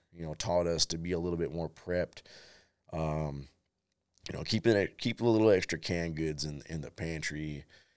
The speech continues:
Um, stay on top. If you have, if you're like,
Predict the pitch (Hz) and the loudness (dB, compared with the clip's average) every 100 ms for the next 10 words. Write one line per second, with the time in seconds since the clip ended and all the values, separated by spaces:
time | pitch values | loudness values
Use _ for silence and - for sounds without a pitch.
0 | _ _ 76 80 78 76 71 65 62 - | _ _ -8 -6 -4 -4 -6 -10 -14 -20
1 | _ - - 90 92 82 78 71 82 80 | _ -6 -2 2 2 0 -2 -2 0 -2
2 | 87 95 95 87 78 73 - - - _ | -2 -2 0 0 -2 -4 -10 -14 -20 _
3 | - - 82 76 | -16 -8 -4 -4